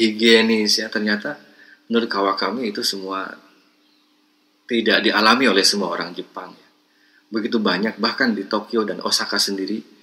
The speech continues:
gambaran-gambaran tentang kemiskinan, penderitaan, kepalsuan, penipuan, eh,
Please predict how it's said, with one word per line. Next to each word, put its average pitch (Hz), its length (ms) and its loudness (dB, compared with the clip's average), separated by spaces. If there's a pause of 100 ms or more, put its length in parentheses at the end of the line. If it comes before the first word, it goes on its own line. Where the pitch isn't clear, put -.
(220)
gambaran-gambaran 98 960 -2
tentang 87 400 -10
kemiskinan, 92 1080 -2
penderitaan, 95 920 -6
kepalsuan, 92 960 -6
penipuan, 98 720 -2 (1300)
eh, 92 380 -10